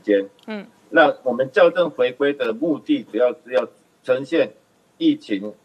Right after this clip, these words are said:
Speaker 1: 那个发展真实的上升趋势或下降趋势。那，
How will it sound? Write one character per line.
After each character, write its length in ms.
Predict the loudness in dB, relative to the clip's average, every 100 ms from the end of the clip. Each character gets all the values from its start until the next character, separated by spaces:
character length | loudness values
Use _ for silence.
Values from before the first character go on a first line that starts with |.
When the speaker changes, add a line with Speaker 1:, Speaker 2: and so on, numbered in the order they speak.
| _
Speaker 1:
那 160 | -2
个 240 | 2 2 2
发 300 | 4 4 4
展 300 | 2 -2 -2
真 240 | -2 -2 -2
实 340 | -10 -16 -10
的 260 | -6 -6 -10 _ _ _
上 240 | 2 2 2
升 240 | -2 -4
趋 200 | -4 -10
势 200 | -10 -2
或 180 | 2 2
下 240 | 4 2
降 240 | 2 0 -2
趋 240 | -4 -6 -6
势。 300 | -8 -10 -10 _ _ _
那， 340 | 2 4 2